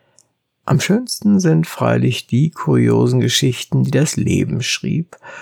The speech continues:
und von denen Stadelmeier mehr hätte liefern dürfen. Sie sind überschrieben mit Rentner Becket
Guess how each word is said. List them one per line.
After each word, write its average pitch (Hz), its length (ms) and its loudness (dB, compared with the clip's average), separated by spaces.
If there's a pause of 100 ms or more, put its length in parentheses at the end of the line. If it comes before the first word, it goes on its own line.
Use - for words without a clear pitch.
(140)
und 156 80 0
von 151 240 2
denen 147 260 2
Stadelmeier 135 920 0
mehr 165 520 2
hätte - 560 -4 (220)
liefern - 560 -2
dürfen. - 640 -10 (760)
Sie - 140 -2
sind 139 220 2
überschrieben 143 680 0
mit - 360 -2
Rentner 143 840 -2
Becket - 680 -8